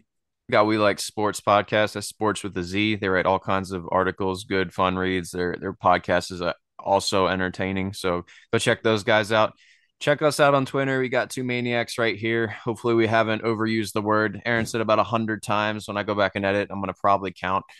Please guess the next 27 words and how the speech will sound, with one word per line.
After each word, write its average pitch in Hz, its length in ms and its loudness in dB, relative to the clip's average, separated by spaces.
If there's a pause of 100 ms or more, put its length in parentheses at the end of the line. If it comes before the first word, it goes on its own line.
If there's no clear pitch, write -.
(280)
But, 104 200 4
uh, 101 180 6
yeah, 110 100 2
check 117 200 -4
us 117 100 -4
out 120 80 2
on 107 100 0
Twitter. 113 460 0 (220)
Our 98 240 2
Twitter 104 260 -2
handle 101 340 -2
is 90 80 -6
Brutally 101 360 0
Honest, 104 500 -2
except 95 220 -6
without 95 240 0
the 87 80 -10
T, 107 260 -4
Brutally 95 300 -2
Honest, 110 360 0
'cause 98 140 -6
Twitter 107 260 0
won't 101 220 -2
give 98 140 -2
us 95 100 -10
the 92 80 -10
T. 123 380 -2